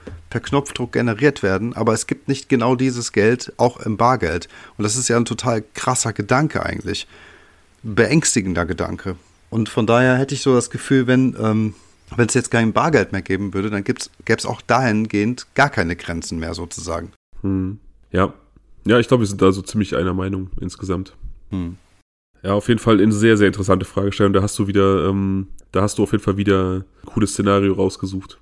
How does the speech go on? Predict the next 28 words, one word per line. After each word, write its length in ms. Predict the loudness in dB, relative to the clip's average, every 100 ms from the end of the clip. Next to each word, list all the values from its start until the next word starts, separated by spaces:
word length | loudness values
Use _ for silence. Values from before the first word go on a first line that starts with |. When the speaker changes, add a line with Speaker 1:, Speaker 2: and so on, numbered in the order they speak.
| -8 -2
Speaker 1:
Yeah. 220 | -2 -2 -8 _ _
Speaker 2:
Wollen 140 | 2 4
wir 40 |
es 80 | 4
so 100 | 4
machen, 220 | 2 2
dass 220 | 0 -2
du 340 | -4 -2 -2 -4
die 60 | 0
nächsten 360 | 0 0 -4 -4
drei 240 | 2 2
jetzt 420 | 4 2 0 -4
vorliest 480 | -2 0 2 -2 0
und 220 | 2 2
Speaker 1:
Mhm. 40 | 4
Speaker 2:
dann, 180 | 2
wenn 100 | 2
ich 140 | 0 2
wieder 160 | 2
reinkomme, 380 | 2 0 0 0
mache 180 | 0 -2
ich, 160 | -2 0
ähm, 460 | 2 2 -2 -4
dein, 420 | 0 0 0 -2 0
dein 180 | 2 4
Mini-Q 500 | 2 0 -2 0 0
and 120 |
A? 60 | 0